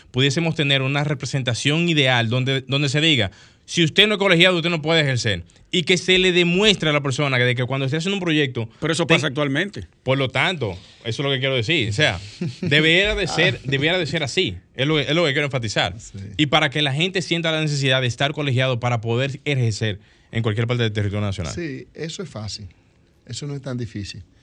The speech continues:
Speaker 3: Eso se hace,
Speaker 1: Hace falta
Speaker 3: eso se
Speaker 1: voluntad,
Speaker 3: hace
Speaker 1: sí.
Speaker 3: difícil porque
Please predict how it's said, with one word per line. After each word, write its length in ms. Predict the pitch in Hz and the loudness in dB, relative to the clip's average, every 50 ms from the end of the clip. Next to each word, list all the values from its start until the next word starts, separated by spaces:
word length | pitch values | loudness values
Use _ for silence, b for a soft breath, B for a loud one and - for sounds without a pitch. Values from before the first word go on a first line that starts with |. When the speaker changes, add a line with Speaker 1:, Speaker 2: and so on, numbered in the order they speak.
| b b b b b b b | b b b b b b b
Speaker 3:
Eso 240 | - 123 131 127 165 151 | -12 -10 -8 -6 -6 -6
se 180 | - 156 139 | -6 -6 -6
hace, 180 | 139 139 131 101 | -6 -4 -4 -2
Speaker 1:
Hace 160 | 101 107 117 | -2 0 0
falta 220 | - 117 110 107 | 0 0 -2 0
Speaker 3:
eso 80 | 107 107 110 104 | 0 0 0 0
se 80 | 98 - | 0 0
Speaker 1:
voluntad, 80 | - | 0
Speaker 3:
hace 140 | - - 170 | 0 -2 -2
Speaker 1:
sí. 40 | 165 151 | -4 -4
Speaker 3:
difícil 680 | 143 143 131 135 - 156 156 170 - - 170 170 160 - b b b b b b b _ - | -4 -6 -6 -6 -6 -6 -4 -4 -4 -6 -6 -8 -8 -10 b b b b b b b _ -6
porque 460 | 135 131 131 127 127 - 123 117 - | -6 -4 -4 -4 -6 -6 -6 -8 -8